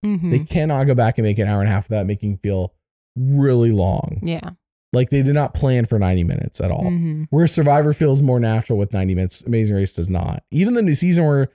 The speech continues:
Speaker 2: we're watching now, where they felt prepared, where they were prepared for it, even then, there's, like, most of the episodes, I'm like, "This could have been sixty."
Speaker 1: Yeah.
Speaker 2: This, the, like, I appreciate the extra time as a hardcore fan, but at the same time, I'm like, if I was a casual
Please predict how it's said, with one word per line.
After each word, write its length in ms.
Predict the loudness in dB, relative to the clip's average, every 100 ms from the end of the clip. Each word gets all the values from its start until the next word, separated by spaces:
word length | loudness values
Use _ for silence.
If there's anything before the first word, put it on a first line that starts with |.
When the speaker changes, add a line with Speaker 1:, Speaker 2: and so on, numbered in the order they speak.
| _ _ _
Speaker 2:
we're 100 | 0
watching 320 | 2 2 2 0
now, 200 | 2 2
where 100 | 2
they 120 | 2
felt 240 | 2 0
prepared, 440 | 0 0 2 2 0
where 120 | 0
they 100 | 2
were 100 | 2
prepared 380 | 0 0 0 0
for 220 | 2 0
it, 140 | 0 -6 _ _ _ 0
even 240 | 2 4
then, 200 | 4 4
there's, 180 | 2 4
like, 100 | 4
most 200 | 4 2
of 20 |
the 80 | 0
episodes, 240 | 0 0 0
I'm 40 |
like, 140 | -2 -6
"This 140 | -6
could 120 | -4
have 80 | -4
been 100 | -6
sixty." 460 | -10 -14 -12 -12 -10
Speaker 1:
Yeah. 140 | -10 -12 -16 _ _ _ _ _ -4
Speaker 2:
This, 200 | -4 -4 -8
the, 180 | -4 0
like, 180 | 0 2
I 120 | 2
appreciate 440 | 0 0 0 0
the 60 | 0
extra 160 | -2 -2
time 240 | -2 0
as 140 | 2 2
a 60 |
hardcore 360 | 2 2 2 0
fan, 260 | 0 0 2
but 80 | 0
at 40 |
the 40 | 0
same 140 | 0
time, 200 | 0 0
I'm 80 | 2
like, 160 | 0
if 60 | 0
I 80 | 0
was 80 | 0
a 40 |
casual 600 | 0 0 2 2 0